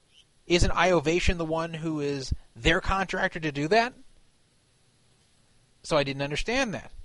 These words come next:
So I did some looking around. And from what I could see, Ultimate Poker's reps would not answer the question on two plus two, who has replaced iOvation?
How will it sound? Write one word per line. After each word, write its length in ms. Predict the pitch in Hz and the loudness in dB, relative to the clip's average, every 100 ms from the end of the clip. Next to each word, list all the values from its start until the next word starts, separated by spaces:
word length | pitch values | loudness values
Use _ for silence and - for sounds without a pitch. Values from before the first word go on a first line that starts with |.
| - | -12
So 140 | - 240 | 0 0
I 60 | |
did 160 | 202 214 | 0 -2
some 140 | 196 | -2
looking 300 | 190 190 185 | -2 -2 -4
around. 520 | 165 156 160 98 107 - _ _ _ _ _ _ _ _ _ _ _ _ _ _ _ _ _ _ | -4 -2 -2 -6 -12 -20 _ _ _ _ _ _ _ _ _ _ _ _ _ _ _ _ _ _
And 140 | 156 160 | -4 -2
from 160 | 170 | 0
what 160 | 147 160 | 4 4
I 100 | 190 | 4
could 160 | 208 | -2
see, 440 | - - 120 113 147 _ _ _ _ _ _ _ _ _ _ _ _ _ _ _ _ _ _ _ _ _ _ _ _ _ - | 0 0 0 -6 -12 _ _ _ _ _ _ _ _ _ _ _ _ _ _ _ _ _ _ _ _ _ _ _ _ _ -2
Ultimate 340 | 160 202 190 | 0 0 -2
Poker's 440 | - 175 180 156 | 0 0 0 -4
reps 280 | 139 135 - | -2 -4 -4
would 300 | 127 127 151 | -6 -2 0
not 160 | 160 165 | 0 -2
answer 320 | 143 143 - | -2 -6 -6
the 100 | 147 | -8
question 420 | - 147 143 127 | -2 -2 -2 -6
on 120 | 120 | -8
two 140 | 117 139 | -6 -6
plus 240 | 147 135 | -4 -4
two, 300 | - 113 117 - _ _ | -4 -8 -8 -12 _ _
who 180 | - 196 | 0 2
has 200 | 175 160 | 4 2
replaced 460 | 156 - 165 160 143 | -2 -4 -2 -2 -2
iOvation? 540 | 131 127 127 117 - | 0 0 -2 -4 -8